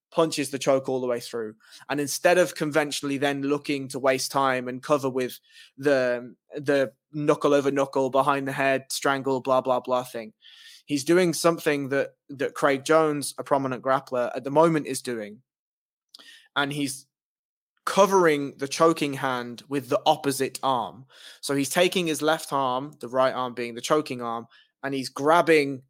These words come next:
the elbow or the tricep of the choking arm. And he's finishing as you would with a regular rear naked strangle finish, which is lifting the elbow up and dragging it over the shoulder of the defensive man. The reason why this was special to me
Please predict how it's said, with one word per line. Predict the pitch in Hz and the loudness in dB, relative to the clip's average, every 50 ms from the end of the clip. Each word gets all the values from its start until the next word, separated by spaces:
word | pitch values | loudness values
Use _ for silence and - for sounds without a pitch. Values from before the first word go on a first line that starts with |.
| _ | _
the | 131 139 - - - | -4 -4 -2 0 4
elbow | 151 156 160 151 131 147 143 139 135 | 4 6 4 4 4 4 4 4 2
or | 123 - 135 131 | 0 -2 -4 -6
the | 131 131 | -6 -6
tricep | - - - 156 147 151 143 - - 120 110 - - | -6 -2 0 0 0 0 0 -2 -4 -4 -6 -6 -10
of | - 123 - | -14 -12 -12
the | - 117 | -12 -10
choking | - - 113 107 - - 92 90 | -8 -8 -8 -8 -10 -14 -20 -20
arm. | 90 76 67 _ _ _ _ _ _ _ - _ | -20 -20 -20 _ _ _ _ _ _ _ -20 _
And | - 131 | -10 -8
he's | 139 135 - | -6 -6 -4
finishing | - - 196 196 180 - - 160 151 147 | 0 2 2 2 2 2 0 0 0 0
as | 143 131 | -2 -2
you | 131 135 127 | -2 -2 0
would | 143 147 143 135 | 2 2 2 2
with | 131 135 123 135 | 0 -2 -2 0
a | 127 123 110 - | -2 -2 -2 -4
regular | - 135 135 131 131 127 123 123 | -4 -4 -4 -4 -4 -6 -6 -6
rear | 127 123 123 | -4 -6 -6
naked | 120 117 - - - | -6 -10 -10 -10 -4
strangle | - 175 180 170 156 143 | -2 0 2 2 0 -2
finish, | - 143 131 131 123 - - | -2 -4 -4 -4 -4 -6 -8
which | 127 110 - | -8 -8 -8
is | 127 117 131 | -8 -6 -6
lifting | 139 139 139 - 135 131 | -6 -6 -6 -6 -8 -6
the | 127 127 127 | -4 -4 -2
elbow | 123 123 117 123 117 110 | -2 -2 -4 -4 -2 2
up | 143 151 147 - 131 | 2 2 2 0 -4
and | 123 | -6
dragging | - - 135 131 123 131 131 | -2 0 0 0 0 -2 -6
it | 127 117 - | -6 -4 -2
over | 135 135 135 127 127 | -2 -2 -2 -4 -8
the | 120 117 | -10 -8
shoulder | - - 127 120 120 117 107 - 92 - _ _ _ _ _ _ _ _ - | -8 -6 -6 -6 -6 -6 -10 -12 -14 -16 _ _ _ _ _ _ _ _ -2
of | 123 120 107 107 - - - _ _ _ _ _ _ - | -2 -2 -2 -4 -8 -12 -18 _ _ _ _ _ _ -12
the | 120 107 | -12 -12
defensive | - - - 110 101 - - 95 - - | -8 -6 -6 -6 -6 -6 -10 -12 -12 -14
man. | 107 98 82 62 64 - _ _ - - - - _ 131 | -14 -12 -14 -14 -16 -20 _ _ -20 -20 -20 -14 _ -6
The | 143 | -4
reason | 139 151 170 185 208 226 196 196 185 175 | 2 6 8 8 8 8 6 4 4 6
why | 160 156 160 156 160 156 151 | 8 10 10 10 10 8 6
this | 139 143 147 135 - - | 4 4 2 0 0 -4
was | 135 127 113 - - - _ _ _ _ - | -4 -4 -4 -6 -10 -12 _ _ _ _ -12
special | - - - - 135 127 - - 120 107 - - _ - | -10 -8 -4 -4 -4 -4 -4 -6 -8 -10 -12 -16 _ -18
to | - 110 | -16 -16
me | 104 92 92 - 113 131 | -16 -18 -20 -20 -20 -20